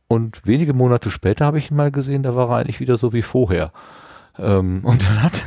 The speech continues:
<laughs> ein Journalist ihn gefragt, „Herr Hunold, Sie hatten doch so abgenommen, warum sind Sie denn jetzt wieder so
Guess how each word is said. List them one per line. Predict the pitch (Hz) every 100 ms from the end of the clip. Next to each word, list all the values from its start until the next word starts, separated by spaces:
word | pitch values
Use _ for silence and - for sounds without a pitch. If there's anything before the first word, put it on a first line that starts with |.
| 143
<laughs> | -
ein | - 131
Journalist | 170 120 104 123 185 -
ihn | 104
gefragt, | 104 - 98 127 - - - -
„Herr | 165 117
Hunold, | 147 262 131 -
Sie | 101
hatten | 151
doch | 127 110
so | 107
abgenommen, | 92 - 208 170 139
warum | 113 107 110
sind |
Sie | 127 117
denn | 110
jetzt | 107 -
wieder | 101 95
so | 87 85